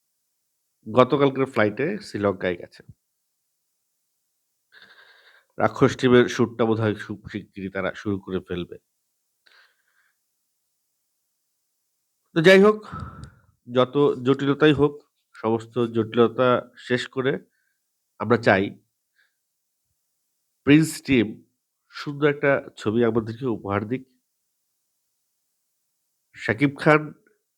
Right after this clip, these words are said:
যা করবে নিশ্চয়ই বুঝে শুনে তার জন্য যেটা ভালো তিনি সেটাই করবেন।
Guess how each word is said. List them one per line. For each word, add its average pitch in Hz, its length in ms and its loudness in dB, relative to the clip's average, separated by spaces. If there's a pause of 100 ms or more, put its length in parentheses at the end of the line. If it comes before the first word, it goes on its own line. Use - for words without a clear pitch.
(580)
যা 123 200 4
করবে 135 360 2
নিশ্চয়ই 123 480 2
বুঝে 117 340 0
শুনে 127 340 0 (800)
তার 110 180 2
জন্য 123 240 2
যেটা 117 200 2
ভালো 104 420 0 (420)
তিনি 104 120 -10
সেটাই 110 300 -2
করবেন। 127 380 -2